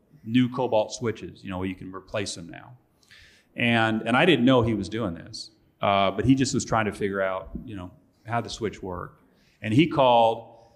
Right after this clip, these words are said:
and, uh, I, I remember it. He get, called and, and within a first sentence or two said, "Lance, I figured out what happened. They changed the switch." And what he had done was he had taken apart a,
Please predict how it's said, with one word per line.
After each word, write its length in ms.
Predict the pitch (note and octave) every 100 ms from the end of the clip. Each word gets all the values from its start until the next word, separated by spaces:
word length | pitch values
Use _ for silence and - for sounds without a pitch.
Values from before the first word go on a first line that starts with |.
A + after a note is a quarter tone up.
| _ _ _
and, 540 | B2 A#2+ A2+ G#2+ G2+ G2
uh, 400 | G2 F#2+ F#2 F2+
I, 60 | G2+
I 220 | G#2 G#2
remember 320 | G#2+ A#2 F#2+
it. 60 | F2+
He 60 |
get, 280 | F#2+ G#2+ -
called 360 | A2+ A2 G#2+ G2
and, 220 | F#2+ F#2+
and 340 | G#2+ G2+ F#2+ F#2
within 320 | A2 A2 A2 G#2
a 120 | F#2
first 280 | - G#2+ -
sentence 260 | A#2+ A#2+
or 40 | G#2
two 220 | - G2
said, 240 | - G#2
"Lance, 320 | G2 A2 A2
I 100 | G2
figured 280 | F#2+ A#2+ G#2+
out 140 | G2 F2+
what 100 | F#2
happened. 340 | A#2+ C#3 F2+
They 120 | F2+
changed 400 | F2+ A2+ G2+ F#2+
the 80 | F#2
switch." 640 | - C3+ A#2+ G2 - - - - - - _ _ _ _ _ _ _
And 160 | G#2 G2+
what 160 | B2
he 180 | A#2+ B2+
had 140 | A2 F#2
done 300 | A#2 B2+ A2
was 160 | G#2
he 120 | A#2+
had 220 | A2+ - -
taken 280 | C3 B2+
apart 540 | A2 - C3+ A#2+ A#2 -
a, 480 | G#2+ G#2 G2+ F#2+ F#2+